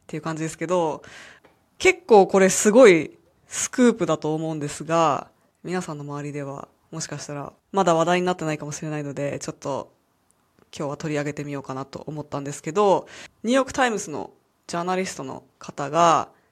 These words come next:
いろんな、まあ、エーアイの会社、特にオープンエーアイとメタとGoogleかな？を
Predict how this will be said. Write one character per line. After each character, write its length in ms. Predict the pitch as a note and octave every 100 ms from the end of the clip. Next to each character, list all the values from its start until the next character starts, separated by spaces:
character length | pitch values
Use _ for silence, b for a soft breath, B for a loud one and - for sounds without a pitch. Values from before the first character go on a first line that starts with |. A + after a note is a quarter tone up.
| -
い 100 | E3+
ろ 160 | F3+ G3+
ん 120 | G3
な、 420 | G3 F#3+ F#3 - - _ -
ま 80 |
あ、 40 | E3
エ 160 | F3+
ー 60 | F3+
ア 40 | E3+
イ 40 |
の 120 | C#3+
会 200 | - D3
社、 280 | C#3 C#3+ C3
特 280 | - B3+ A3+
に 340 | G#3+ A3+ - b b b b
オ 120 | F#3+
ー 20 |
プ 100 | F3+
ン 80 | F3+
エ 140 | F3
ー 40 | E3+
ア 60 |
イ 80 | C#3
と 460 | - D#3 D3+ C3 - _ _ _ _ -
メ 140 | F3+
タ 100 | E3+
と 400 | C#3+ C#3+ B2+ - _ _ _ _ _ -
Google 320 | E3+ D#3+ D#3
か 120 | D3
な？ 160 | D#3+ B3+ _ _ _
を 340 | G#3+ A3+ -